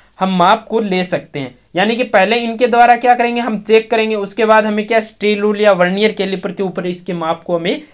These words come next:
चेक करना पड़ेगा कि कितना हमारा खुला हुआ है।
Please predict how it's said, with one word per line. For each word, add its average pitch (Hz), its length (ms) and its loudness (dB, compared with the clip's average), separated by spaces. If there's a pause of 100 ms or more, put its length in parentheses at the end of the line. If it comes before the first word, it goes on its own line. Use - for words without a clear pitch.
(180)
चेक 226 260 -2
करना 196 220 0
पड़ेगा 175 300 -2
कि 175 160 -8
कितना 175 300 -6
हमारा 175 380 -2 (240)
खुला 175 200 4
हुआ 143 200 4
है। 127 120 -8